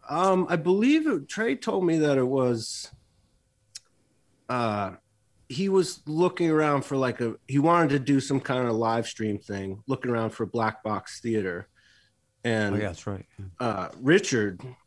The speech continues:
Speaker 1: uh, the tour manager, accountant, sort of good, good man Friday, does everything. He was friends with the owner of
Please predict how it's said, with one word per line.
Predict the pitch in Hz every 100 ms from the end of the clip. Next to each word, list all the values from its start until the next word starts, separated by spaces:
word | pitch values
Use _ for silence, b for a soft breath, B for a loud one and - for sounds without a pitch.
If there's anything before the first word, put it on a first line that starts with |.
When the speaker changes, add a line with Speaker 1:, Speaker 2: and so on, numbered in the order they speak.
| _ -
Speaker 1:
uh, | 120 110 98 - - _
the | - 101 - -
tour | 160 147
manager, | 127 120 113 104 107 104
accountant, | 95 127 113 107 110 98 92 -
sort | - 107
of | 101 - - _ _ _ _ -
good, | 120 90 - -
good | 120 104
man | 113 101
Friday, | - 123 110 107 95 87 104
does | 104 98
everything. | 104 104 101 95 - b b b b b _
He | - 143 143 139 - _ _
was | 131 123 -
friends | - 156 139 131 120 120
with | 110 -
the | 113
owner | 131 127 127 120 117
of | 110 104